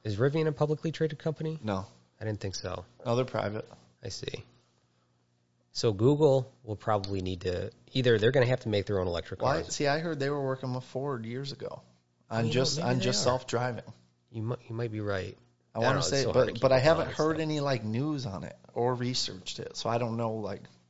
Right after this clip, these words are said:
Speaker 1: Who's
Speaker 2: where
Speaker 1: Apple
Speaker 2: it's at
Speaker 1: working
Speaker 2: now.
Speaker 1: with, though? That's the big question.
Speaker 2: I don't know.
Speaker 1: Unless they're just gonna make their own shit, which they might do.
Speaker 2: I mean, the thing is, they could just, they could be gathering data right now just on your iPhone being in your car. <laughs>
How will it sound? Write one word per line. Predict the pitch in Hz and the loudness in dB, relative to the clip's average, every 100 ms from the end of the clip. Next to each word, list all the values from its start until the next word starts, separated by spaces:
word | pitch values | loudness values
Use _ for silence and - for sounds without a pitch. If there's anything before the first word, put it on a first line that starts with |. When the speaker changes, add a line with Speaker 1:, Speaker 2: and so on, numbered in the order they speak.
| _ _ _ _ _ _ 139 | _ _ _ _ _ _ -4
Speaker 1:
Who's | 127 | 2
Speaker 2:
where | 110 | 4
Speaker 1:
Apple | 117 101 | 4 2
Speaker 2:
it's | - | 0
at | |
Speaker 1:
working | 78 90 | -2 -2
Speaker 2:
now. | 85 | -4
Speaker 1:
with, | 76 | -4
though? | - 78 | -4 -4
That's | 87 104 - | -4 -4 -8
the | 82 | -8
big | 92 | -8
question. | - 98 92 - 95 104 - _ - | -8 -10 -8 -10 -12 -12 -18 _ -12
Speaker 2:
I | 95 | -10
don't | 78 | -8
know. | 98 - - _ _ - | -10 -12 -18 _ _ -8
Speaker 1:
Unless | 95 | -6
they're | 101 | -4
just | 95 - | -4 -2
gonna | 98 | 0
make | 90 87 | 0 -2
their | 98 90 | -2 -2
own | 87 | -2
shit, | - 107 - - | -4 -2 -4 -6
which | - | -6
they | 107 | -2
might | 98 90 - | -2 -2 -4
do. | 104 107 | -6 0
Speaker 2:
I | |
mean, | 127 123 | 2 2
the | |
thing | 120 139 135 | 0 0 0
is, | 135 113 | -2 -2
they | 117 | -2
could | 117 120 | -2 -6
just, | 120 - 107 | -6 -6 -4
they | 113 | -6
could | 120 120 | -4 -4
be | 123 | -4
gathering | - 107 120 120 113 95 | 0 0 0 0 -4 -4
data | 101 110 104 | -6 -6 -6
right | 104 95 | -6 -6
now | 101 101 | -6 -6
just | 104 - | -6 -4
on | 113 | -6
your | 101 | -6
iPhone | 98 104 - 107 | -6 -8 -6 -8
being | 101 98 110 | -6 -6 -6
in | 104 | -8
your | - | -10
car. | - 87 104 - | -14 -10 -10 -12
<laughs> | - | -18